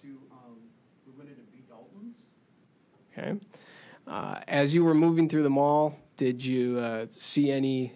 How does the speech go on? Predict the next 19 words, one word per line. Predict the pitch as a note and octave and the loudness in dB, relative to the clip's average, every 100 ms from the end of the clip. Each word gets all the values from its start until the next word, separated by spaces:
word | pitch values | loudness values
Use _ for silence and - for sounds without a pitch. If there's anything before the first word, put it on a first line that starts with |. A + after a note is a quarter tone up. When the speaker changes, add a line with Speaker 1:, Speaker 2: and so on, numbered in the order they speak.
| - | -6
Speaker 2:
any | C3 | -4
students, | B2 - D#3 D#3 D3 D3 - - | -4 2 4 4 2 -2 -10 -10
uh, | C#3 A#2+ | -8 -6
fellow | - D#3+ D#3+ | 0 2 2
students | D3+ E3 D#3+ D3 | 2 2 2 0
or | C#3+ | -2
anybody | C3 C3 C3+ C3 | -2 -2 -2 -2
that | B2+ | -2
you | B2+ | -2
knew? | B2 C3+ D#3 - _ _ _ - - | -2 -2 -2 -6 _ _ _ -20 -20
Speaker 1:
Um, | E3+ E4+ E3+ E3+ - _ | -18 -16 -18 -20 -20 _
when | E3+ E3+ | -20 -18
we | |
came | E3+ E3+ | -18 -18
back | D#3+ D#3 E3 | -18 -18 -20
out | |
of | D#3+ | -20
B | C#3+ | -20
Dalton's, | C#3+ C#3 C#3 | -20 -20 -20